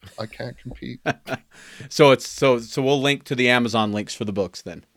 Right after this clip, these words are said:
Speaker 2: All right, fantastic. Well, this is, uh, I knew you'd be a wealth of information. I've heard you speak before and, of course, had you on the show forever ago. We'll have to do it more often.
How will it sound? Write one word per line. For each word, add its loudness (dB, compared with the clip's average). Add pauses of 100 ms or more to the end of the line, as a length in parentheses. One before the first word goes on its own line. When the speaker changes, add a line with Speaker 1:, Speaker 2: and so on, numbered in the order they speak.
(200)
Speaker 2:
All 4
right, 0
fantastic. 0
Well, 6
this 0
is, -4
uh, -6 (140)
I -2
knew 2
you'd 2
be 0
a 2
wealth 2
of -6
information. -4
I've -4
heard -6
you -6
speak -6
before -4
and, -4
of -10
course, -8
had -4
you -4
on -6
the -10
show -6
forever -6
ago. -4
We'll -6
have -8
to -16
do -4
it -8
more -6
often. -6